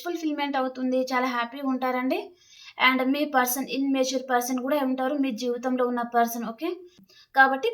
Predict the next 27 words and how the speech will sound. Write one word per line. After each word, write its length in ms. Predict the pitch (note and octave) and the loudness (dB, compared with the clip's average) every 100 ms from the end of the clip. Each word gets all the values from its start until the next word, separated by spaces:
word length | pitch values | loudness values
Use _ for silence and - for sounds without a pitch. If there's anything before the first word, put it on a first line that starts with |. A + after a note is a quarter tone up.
| G#4 | 4
కొన్ని 200 | D#4+ F4 | 6 6
రోజులు 260 | F4 D#4+ D#4 D4 | 4 4 2 2
మాత్రమే 320 | C#4+ D#4+ F4 | 2 2 2
హ్యాపీనెస్ 440 | D4+ C#4+ C#4+ C#4+ C#4 | 2 0 -4 -4 -4
ఇస్తారనమాట 540 | C4 B3+ B3 A#3 A#3 A#3 B3 | -4 0 0 0 0 0 -2
వారు, 180 | D#4+ - - - - - | -2 -4 -10 -20 -10 0
తర్వాత 360 | D4 D4 D4 E4 C#4 | 4 4 4 4 2
మళ్ళీ 180 | D4 E4 D#4 | 0 -2 -2
కొన్ని 200 | C#4 C#4 | -2 -2
రోజులు 240 | C#4 D4+ F#4 B3 | -4 -6 -4 0
బాధపడతా 460 | A#3 A#3 A3 A3 A3 | 0 0 -4 -4 -6
ఉంటారు. 240 | G#3 G3+ - | -6 -10 -14
ఓకే, 180 | - F#4 G#4 - _ - - - - - A#3+ | -14 -12 -12 -16 _ -20 -20 -20 -16 -6 -2
and 180 | A#3+ A#3+ | 2 2
వృశ్చిక 280 | A#3+ A#3+ - C#4+ | 2 -4 -2 -2
రాశి 220 | D4 D4 C#4+ | -2 -4 -6
వారు, 180 | D4 F4+ - - _ _ _ _ _ _ _ - - A#3 C4+ | -6 -6 -10 -20 _ _ _ _ _ _ _ -20 0 4 4
ఏదో 160 | G4 E4+ | 4 0
విషయంలో 360 | D#4+ E4 D4+ D#4 F4 | 0 0 2 0 -4
స్టక్ 260 | - B3 D4+ | -6 -4 -2
అయిపోయి 240 | D4+ D4 C#4+ | 0 0 0
ఉన్నారు 260 | C4+ C4 C4 C4 | 0 0 0 -2
మీరు. 160 | C#4+ G4+ F#4+ - _ _ _ _ _ _ _ _ _ _ B3+ | -2 -6 -10 -20 _ _ _ _ _ _ _ _ _ _ -4
And 160 | B3 B3 B3 B3 | -2 0 0 0
ధను 180 | C4 D4+ | -2 0
రాశి 240 | D#4 - D#4+ | 0 -2 0
వారు, 180 | D#4 E4 | 2 0